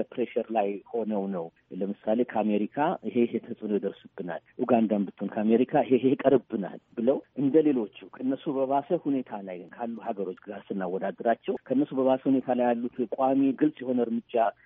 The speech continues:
ደፋር የክብር ጉዳይም የእምቢተኝነትን እርምጃ ሲያሳዩ ኡጋንዳና ሩዋንዳ ግን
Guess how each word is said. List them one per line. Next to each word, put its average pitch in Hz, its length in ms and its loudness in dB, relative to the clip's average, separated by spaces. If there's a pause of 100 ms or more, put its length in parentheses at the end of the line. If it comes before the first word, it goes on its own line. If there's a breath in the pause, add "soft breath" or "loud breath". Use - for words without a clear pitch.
ደፋር 127 500 2 (200)
የክብር 120 380 0
ጉዳይም 120 480 0 (120)
የእምቢተኝነትን 127 840 0 (240)
እርምጃ 127 280 2 (200)
ሲያሳዩ 135 520 -4 (380)
ኡጋንዳና 113 580 2
ሩዋንዳ 101 340 -2 (100)
ግን 175 160 -2